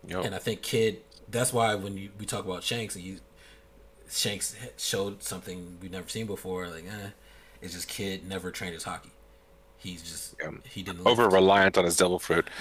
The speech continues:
Speaker 2: Right.
Speaker 1: I would say Ace is the same way, too. Ace is very over-reliant on his devil fruit. We didn't see
Speaker 2: Yes.
Speaker 1: one iota of Haki that
Speaker 2: But
Speaker 1: Ace was putting out.
Speaker 2: Yes, but to be fair,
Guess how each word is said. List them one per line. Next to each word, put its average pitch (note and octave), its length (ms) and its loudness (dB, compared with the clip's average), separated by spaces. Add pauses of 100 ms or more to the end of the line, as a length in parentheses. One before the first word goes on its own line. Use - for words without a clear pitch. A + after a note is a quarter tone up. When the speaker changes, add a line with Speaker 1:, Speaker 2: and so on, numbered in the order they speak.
Speaker 2:
Right. F#2 160 0
Speaker 1:
I A2 60 8
would B2+ 120 6
say - 180 6 (120)
Ace D3 240 6
is - 120 6
the F2+ 100 4
same G2 280 6
way, F#2 140 4
too. - 300 2 (300)
Ace B2+ 220 6
is F#2 120 4
very G#2+ 280 6
over-reliant D#2+ 540 6
on D#2+ 60 0
his D#2 100 -2
devil D#2 220 0
fruit. F#2 240 0 (380)
We A2 100 8
didn't B2 200 6
see - 140 6
Speaker 2:
Yes. F#2 100 2
Speaker 1:
one A2 140 8 (100)
iota F#2 360 6
of - 180 0
Haki - 480 2 (440)
that - 120 4
Speaker 2:
But - 40 6
Speaker 1:
Ace - 160 6
was D#2 80 -6
putting D#2+ 320 2
out. D#2 280 -4
Speaker 2:
Yes, C3+ 220 2
but D3+ 260 0
to C#3+ 100 -2
be A#2 120 -4
fair, A2 460 -2